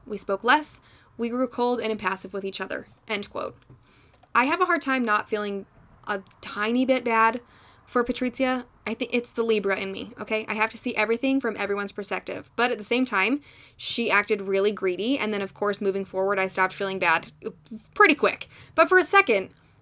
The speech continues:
while she's trying to keep her marriage together and Maurizio is not interested, I felt bad. However, like I said before,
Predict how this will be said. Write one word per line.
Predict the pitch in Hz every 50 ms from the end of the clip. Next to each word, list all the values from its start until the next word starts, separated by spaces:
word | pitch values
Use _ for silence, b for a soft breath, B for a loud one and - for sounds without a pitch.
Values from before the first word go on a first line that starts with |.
| _
while | - 262 269
she's | 277 294 285
trying | - 320 339
to | 359
keep | - 370 -
her | 320
marriage | 262 247 240 233 233 -
together | - - 208 190 190 190
and | - 196 202 202
Maurizio | 208 226 240 240 - 254 240 240 226 - - -
is | 220 202 190 196
not | 196 196 196 196 190 - -
interested, | 202 196 220 226 - - 277 269 262
I | - 226 262
felt | - 320 330 320
bad. | 339 320 180 110 - - B B B B B B B B
However, | - 254 262 269 254 262 247
like | 220 208 196
I | 208
said | 202 - 202 190
before, | 196 190 - 208 202 196 202 - -